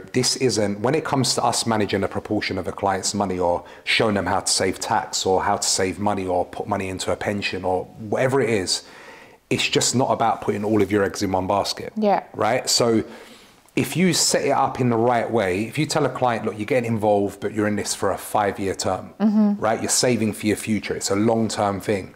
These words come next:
Speaker 2: Yeah.
Speaker 1: As long as you manage expectations,
Speaker 2: Mm-hmm.
Speaker 1: you, you secure yourself for retaining clients. So for us, our retention rates are really good.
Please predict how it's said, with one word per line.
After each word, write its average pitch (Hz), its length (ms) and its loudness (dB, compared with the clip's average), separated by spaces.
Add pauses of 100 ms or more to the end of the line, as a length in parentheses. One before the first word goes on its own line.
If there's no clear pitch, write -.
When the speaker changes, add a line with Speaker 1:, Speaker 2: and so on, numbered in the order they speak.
Speaker 2:
Yeah. 196 280 2 (400)
Speaker 1:
As 117 140 2
long 175 180 6
as 139 100 2
you 156 80 2
manage 143 360 2
expectations, 123 1200 -2
Speaker 2:
Mm-hmm. 190 320 0 (380)
Speaker 1:
you, 113 320 4 (280)
you 107 60 2
secure - 440 2
yourself 98 460 2
for 95 300 0
retaining 92 500 -2
clients. - 600 -4 (320)
So - 180 2
for 143 240 2
us, - 480 0
our 113 120 4
retention 110 500 0
rates 101 260 0
are 101 60 -2
really 95 180 2
good. 120 320 0